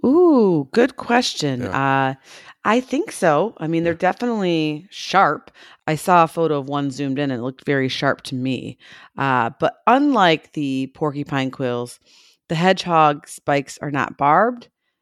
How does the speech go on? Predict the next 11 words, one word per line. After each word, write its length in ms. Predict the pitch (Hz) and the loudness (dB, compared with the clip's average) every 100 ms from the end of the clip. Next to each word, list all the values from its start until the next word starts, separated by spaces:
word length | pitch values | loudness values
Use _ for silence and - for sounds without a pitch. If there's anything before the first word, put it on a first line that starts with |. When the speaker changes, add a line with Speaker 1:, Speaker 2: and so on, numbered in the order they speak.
| _ - | _ -6
Speaker 1:
and 360 | 151 147 143 | -2 0 0
they're 100 | 139 | -2
not 260 | 135 135 - | -2 -2 -4
poisonous. 840 | - 120 120 - 131 - - - _ _ _ _ _ _ _ | -8 -8 -8 -12 -18 -20 -20 -20 _ _ _ _ _ _ _
So 440 | - - 156 147 143 | -16 0 2 4 2
they 140 | 151 | 2
basically 580 | 151 185 214 202 185 165 | 4 4 4 -2 0 0
will 220 | 151 143 | 0 0
raise 540 | 151 160 165 165 165 156 | 4 6 6 6 4 0
and 180 | 151 | -2
lower 540 | 147 147 139 131 131 | 0 0 -2 -4 -6